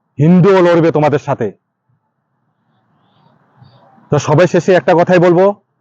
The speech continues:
যদি হিন্দু হয়ে থাকো, সনাতনী হয়ে থাকো, এই ভিডিওটা যতটুক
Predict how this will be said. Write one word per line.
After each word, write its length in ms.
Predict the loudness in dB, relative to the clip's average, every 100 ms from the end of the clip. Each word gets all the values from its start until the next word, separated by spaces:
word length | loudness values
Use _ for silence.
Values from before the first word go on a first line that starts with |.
| _ _ _ _ _ -6
যদি 220 | -2 0
হিন্দু 300 | 2 2 2
হয়ে 120 | 2
থাকো, 420 | 0 -2 0 0 -4 _ _ _ _
সনাতনী 420 | -4 -2 0 0
হয়ে 100 | 0
থাকো, 380 | 0 2 0 -2 _ _ _ _ _
এই 140 | 0 2
ভিডিওটা 580 | 2 2 0 0 -2 -4 _ _ -10
যতটুক 500 | -4 -2 0 -2 -2